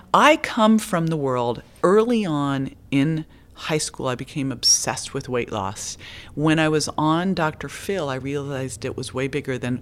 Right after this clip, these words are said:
weight loss because what I saw were so many people trying to lose weight who couldn't, and they thought they were doing everything right. And so first of all, it was like, "Okay, what is getting in the way of you losing weight or even causing you to gain weight?" And so many things are actually stuff we're doing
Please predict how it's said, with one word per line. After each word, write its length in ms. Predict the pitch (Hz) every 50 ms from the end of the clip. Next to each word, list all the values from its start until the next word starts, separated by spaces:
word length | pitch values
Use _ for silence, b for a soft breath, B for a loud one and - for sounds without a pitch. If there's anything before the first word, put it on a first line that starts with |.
| 113 -
weight 240 | - 135 127 - -
loss 380 | 139 139 139 139 131 - - -
because 380 | - - - 151 135 127 -
what 160 | - 127 131
I 100 | 123 160
saw 320 | 202 - - - - - -
were 120 | - 127
so 220 | - - - - 165
many 200 | 185 107 107 98
people 320 | - - - - - 131
trying 240 | - - 139 131 127
to 60 | 127
lose 280 | 127 123 131 135 - -
weight 160 | - 123 117 -
who 80 | - -
couldn't, 460 | - - 160 160 226 403 466 - - B B B B B B B B B B -
and 120 | 156 165
they 80 | 151 151
thought 320 | - 185 170 208 - -
they 80 | 220 196
were 100 | 165 151
doing 260 | 135 143 135 135 131
everything 400 | 127 127 135 135 135 135 123 120
right. 320 | 113 110 101 139 185 - - - - - - B B B B B B B B B B B B B B B - -
And 140 | - 156 156
so 180 | - - 156 147
first 240 | - - 254 277 -
of 60 | -
all, 120 | 151 143
it 60 | 127 -
was 140 | 139 -
like, 160 | 139 127 123 -
"Okay, 280 | 156 156 - 147 127
what 220 | 117 117 135 156 190
is 140 | 226 226
getting 240 | - - 170 156 151
in 80 | 143 139
the 80 | 135
way 160 | 127 135 127 123
of 140 | 127 -
you 100 | 127 123 120
losing 520 | 117 123 139 151 156 139 147 131 123 110
weight 240 | 104 104 107 104 - -
or 120 | 127 131
even 200 | 135 139 151 143
causing 360 | 135 - 131 127 123 - -
you 80 | 127 117
to 80 | - -
gain 320 | - 127 131 143 151 143
weight?" 140 | 123 117 -
And 100 | - -
so 280 | - - - - 175 220
many 220 | 269 294 233 160
things 380 | 135 - 147 147 160 156 143 -
are 100 | 117 117
actually 360 | 120 131 147 - - - 131
stuff 340 | - - - - 156 - -
we're 80 | 147
doing 400 | 135 - 143 139 135 131 127 127